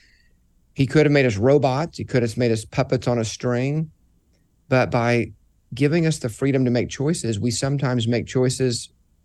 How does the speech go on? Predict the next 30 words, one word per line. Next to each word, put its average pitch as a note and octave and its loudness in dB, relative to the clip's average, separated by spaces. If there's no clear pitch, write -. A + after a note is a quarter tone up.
that A#2+ 2
are B2 0
bad, A#2+ 0
that A2 0
hurt C3 0
us G#2 0
and G#2 -6
hurt C3+ 0
other A#2 0
people, C#3 -4
bring C3 2
evil C3 2
into B2+ 0
the A2 0
world. B2 0
But C#3 0
without C3+ 2
the C#3 0
opportunity C3+ -2
for A2 -4
love, B2+ 0
we A#2 0
wouldn't B2 0
have A#2 -2
the A#2+ 0
opportunity A2 -4
for - -8
evil. G#2+ -2
So, C#3+ 4
like, B2 2